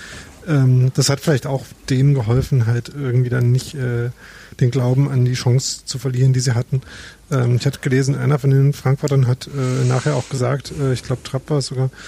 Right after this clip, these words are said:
ähm, ja, wenn Union das drei null gemacht hätte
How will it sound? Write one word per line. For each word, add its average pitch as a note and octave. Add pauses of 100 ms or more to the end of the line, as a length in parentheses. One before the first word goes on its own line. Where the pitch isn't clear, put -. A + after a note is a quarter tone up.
(280)
ähm, B2+
ja, C3
wenn C3
Union C3+
das C3+
drei B2+
null C3+
gemacht C3+
hätte C#3